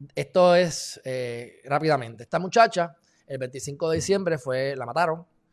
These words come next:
Este, supuestamente fue el, el novio, o la pareja de ella consensual. Cuando dicen aquí que determinan causa contra la pareja ase-, maestra asesinada en Gurabo, dice, hoy se llevó una vista de regla seis en alzada.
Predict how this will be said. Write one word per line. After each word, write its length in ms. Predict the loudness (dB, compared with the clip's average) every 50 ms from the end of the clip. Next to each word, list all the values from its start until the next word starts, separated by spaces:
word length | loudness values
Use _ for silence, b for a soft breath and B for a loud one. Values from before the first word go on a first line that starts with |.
| _ _ _ _ _ _ _
Este, 400 | -14 -14 -14 _ _ -12 -12 -10
supuestamente 580 | -10 -10 -10 -12 -6 -4 -2 -2 -2 -2 -6 -6
fue 300 | -4 0 0 0 0 0
el, 320 | -2 -2 -2 -2 -4 -6 -8 _
el 140 | -6 -4 -2
novio, 380 | 0 0 0 -2 -4 -6 -10 _ _
o 140 | -12 -10 -8
la 100 | -6 -4
pareja 300 | -4 -4 -4 -2 -2 -4
de 120 | -4 -4
ella 100 | -6 -8
consensual. 560 | -12 -12 -16 -16 -16 -16 -14 -10 -10 -10 -10 _ _ _ b b b b b b b b
Cuando 240 | -6 -4 -4 -2
dicen 240 | -4 -4 -2 -2 -2
aquí 220 | -2 0 -2 -4 -2
que 340 | 0 0 0 0 -4 _ _ _
determinan 500 | _ -8 -6 -4 -4 -4 -2 -4 -4 -4
causa 300 | -2 -2 -2 0 0 -4
contra 200 | -4 -4 -4 -4
la 60 | -4 -2
pareja 280 | -2 -2 -2 -2 -2
ase-, 220 | -4 -6 -8 -10 -8
maestra 440 | -6 -4 -4 -4 -4 -4 -4 -6 -6
asesinada 380 | -4 -6 -12 -12 -10 -8 -8
en 60 | -6 -4
Gurabo, 340 | 2 4 4 6 4 4
dice, 260 | 0 -2 -4 -8 -10 b b b b b b
hoy 200 | -6 -2 -2 -2
se 140 | 0 0 2
llevó 200 | 4 4 4 4
una 160 | 4 2 2
vista 240 | 0 0 0 0 2
de 120 | 2 2
regla 240 | 0 0 0 0 -2
seis 200 | 0 0 0 -2
en 100 | -2 -2
alzada. 680 | -4 -6 -6 -8 -10 -6 -2 0 0 0 0 -2 -8